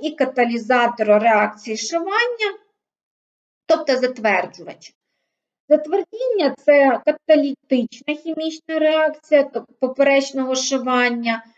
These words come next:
низькомолекулярного діепоксида з діаміном, і в результаті чого утворюється жорсткий полі-,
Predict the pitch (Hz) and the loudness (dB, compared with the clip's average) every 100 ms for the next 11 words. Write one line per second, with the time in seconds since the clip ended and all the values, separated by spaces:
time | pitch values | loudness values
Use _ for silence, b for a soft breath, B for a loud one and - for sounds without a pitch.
0 | b b - 277 277 - 254 269 254 254 | b b 0 0 2 -2 0 4 4 2
1 | 269 269 262 262 247 247 240 240 214 247 | 2 4 2 0 -2 -4 -2 -2 2 0
2 | - 240 - 349 392 330 294 214 226 294 | 0 -8 -8 -4 -2 0 0 0 -2 0
3 | 269 214 214 208 190 208 - _ _ _ | 0 -2 -6 -10 -12 -16 -20 _ _ _
4 | _ - 294 311 320 330 330 294 269 254 | _ -6 -2 0 0 2 2 2 -2 -8
5 | 320 339 392 494 277 240 359 349 311 254 | -4 -2 0 0 0 0 2 2 2 0
6 | 208 214 - 285 285 277 254 233 233 | 0 -6 -4 -2 0 2 2 0 -6